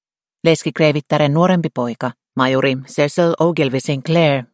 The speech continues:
ja hänen vaimonsa Eva asuvat Lontoossa Ivan vanhempien luona.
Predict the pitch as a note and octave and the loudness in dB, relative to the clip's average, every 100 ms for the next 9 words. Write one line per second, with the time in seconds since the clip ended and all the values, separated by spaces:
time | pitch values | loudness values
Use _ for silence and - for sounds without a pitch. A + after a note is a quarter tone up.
0 | D3+ D#3 D3+ D3 E3+ E3+ C#3 B2+ C#3 E3+ | -2 0 0 2 2 2 0 -2 -4 -2
1 | F3 C3+ A#2+ - _ _ - D3+ E3 D3 | -2 -2 -6 -8 _ _ -2 0 2 2
2 | C#3 D#3 D#3 D3 C#3+ - C#3+ C#3 - E3 | 2 2 2 0 0 -2 -4 -4 -2 0
3 | C#3+ C#3+ E3 C3+ A#2+ C3 B2 A#2+ A2+ - | 0 0 0 0 -6 -6 -6 -6 -8 -10